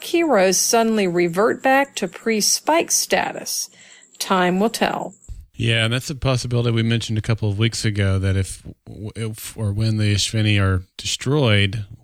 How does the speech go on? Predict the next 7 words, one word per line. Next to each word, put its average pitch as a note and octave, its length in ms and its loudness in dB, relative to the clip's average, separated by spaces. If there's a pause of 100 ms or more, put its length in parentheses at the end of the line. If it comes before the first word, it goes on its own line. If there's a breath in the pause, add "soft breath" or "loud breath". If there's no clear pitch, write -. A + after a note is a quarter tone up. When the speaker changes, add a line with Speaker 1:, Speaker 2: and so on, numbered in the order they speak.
Speaker 2:
will G2+ 320 -2
Maggie G2+ 760 -2 (500)
be G2+ 120 -2
paralyzed G2 680 -2
again? G2 520 -2
Will F2+ 400 -6 (360)
Matt G2+ 380 2